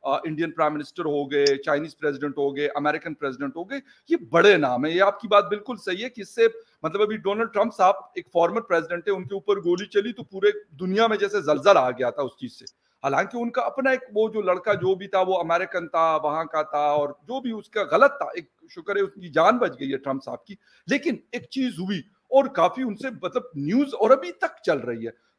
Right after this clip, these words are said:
तो आपकी बात मैं बिल्कुल एग्री करूंगा कि अगर चाइनीज प्रेसिडेंट के साथ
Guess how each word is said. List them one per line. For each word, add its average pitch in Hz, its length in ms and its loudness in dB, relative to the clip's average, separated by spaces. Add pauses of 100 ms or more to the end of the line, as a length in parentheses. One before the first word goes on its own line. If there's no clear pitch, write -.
तो 240 380 0
आपकी 190 240 -2
बात 214 300 2
मैं 190 140 -4
बिल्कुल 202 280 0
एग्री 196 200 -4
करूंगा 202 360 -2
कि 196 120 -10
अगर 165 100 -6
चाइनीज 165 400 -4
प्रेसिडेंट 165 320 -6
के 180 80 -10
साथ 160 160 -2